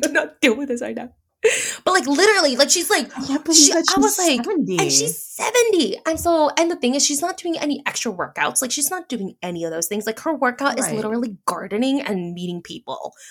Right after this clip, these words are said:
Speaker 1: Like, that is <laughs> how she gets
Speaker 2: That totally is her. 'Cause I remember, like, being at, like, your baby's, like, party, and then I just remember, like, "Oh, what is she doing?" And she's, like, pulling out, like,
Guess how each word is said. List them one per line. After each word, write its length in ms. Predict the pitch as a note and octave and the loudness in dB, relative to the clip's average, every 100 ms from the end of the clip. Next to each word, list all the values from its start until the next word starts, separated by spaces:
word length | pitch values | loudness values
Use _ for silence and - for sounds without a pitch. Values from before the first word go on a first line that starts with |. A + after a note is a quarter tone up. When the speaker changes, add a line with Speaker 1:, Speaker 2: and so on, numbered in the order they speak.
| - | -2
Speaker 1:
Like, 180 | B3+ A#3 - - _ | 0 0 -8 -20 _
that 300 | F4+ D4 D#4+ - | 2 2 2 0
is 280 | D4 D4 - - - _ | 0 0 -6 -12 -20 _
<laughs> 340 | - - - | -20 -8 -8
how 200 | - - | 0 0
she 200 | E4 - E4+ | 0 -4 -6
gets 420 | - - - _ _ - _ _ - | -8 -12 -20 _ _ -20 _ _ -6
Speaker 2:
That 340 | G4 - A#4 A4+ | -4 0 0 6
totally 520 | G#4+ G4+ - F#4+ C#4 | 6 6 8 8 8
is 180 | B3+ C4 | 4 0
her. 140 | G#3+ - C#5+ - | -6 -6 -10 0
'Cause 140 | G4+ | 2
I 100 | C#4+ | 4
remember, 520 | C#4 D4+ C#4+ C#4+ F4+ F4 | 2 2 -2 0 0 0
like, 220 | A3 A3 | -2 -4
being 240 | A#3 A#3 | -4 -2
at, 140 | G#3+ - | -4 -4
like, 180 | G#3+ | -6
your 100 | B3 | -4
baby's, 420 | A3+ F#3 F3+ G#3 - | -4 -4 -4 -6 -4
like, 300 | F3 F3 - - - - _ | -6 -6 -12 -20 -20 -20 _
party, 400 | - G3 F#3+ F#3 F3+ | -6 -4 -2 -4 -4
and 140 | G3 | -4
then 120 | G#3 | -4
I 80 | F3+ | -2
just 160 | F#3 G#3+ | -4 -4
remember, 380 | A3 F3+ G3+ G3 | -4 -6 -6 -6
like, 220 | F3+ F3 | -6 -8
"Oh, 260 | A3 C4 C#4+ | -6 -6 -4
what 120 | D4 | -6
is 60 | C#4 | -6
she 100 | C4+ | -4
doing?" 520 | C4+ C#4 D4 C#4 A#3+ | -2 -4 -4 -4 -4
And 100 | A#3 | -4
she's, 120 | C4+ | -4
like, 160 | A#3 - | -6 -4
pulling 260 | A#3 A#3 | -4 -2
out, 160 | A3+ E3+ | -4 -4
like, 160 | F#3+ | -6